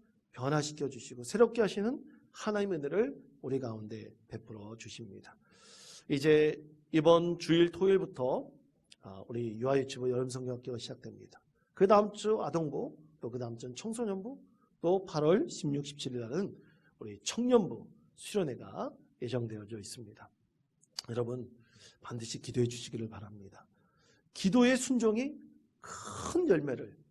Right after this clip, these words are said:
거두게 해주실 것입니다. 아, 기도한다고 되겠어?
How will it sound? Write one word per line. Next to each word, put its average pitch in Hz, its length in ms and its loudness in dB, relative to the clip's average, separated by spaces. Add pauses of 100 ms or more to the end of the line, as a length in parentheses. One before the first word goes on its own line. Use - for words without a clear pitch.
(200)
거두게 117 320 -6
해주실 - 260 -12
것입니다. - 360 -20 (840)
아, - 380 -6
기도한다고 139 500 4
되겠어? 131 460 -6